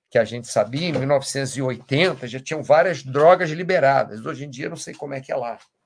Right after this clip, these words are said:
em termos de droga. Mas, em mil novecentos e oitenta, nos anos oitenta, já tinha várias drogas liberadas, enquanto no resto do mundo,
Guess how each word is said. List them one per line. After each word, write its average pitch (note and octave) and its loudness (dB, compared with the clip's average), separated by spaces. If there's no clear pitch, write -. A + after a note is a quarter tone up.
em A2 -14
termos A2 -14
de A#2 -14
droga. G#2 -8
Mas, A#2+ -6
em B2 -8
mil D3 -4
novecentos D#3+ -4
e C#3 -4
oitenta, D3 -4
nos B2+ -12
anos C#3 -6
oitenta, C3+ -8
já B2+ -14
tinha - -6
várias D3+ 0
drogas A#2+ -6
liberadas, C3+ -2
enquanto D3 -10
no D3+ -8
resto C#3 0
do D3+ -12
mundo, D3 -8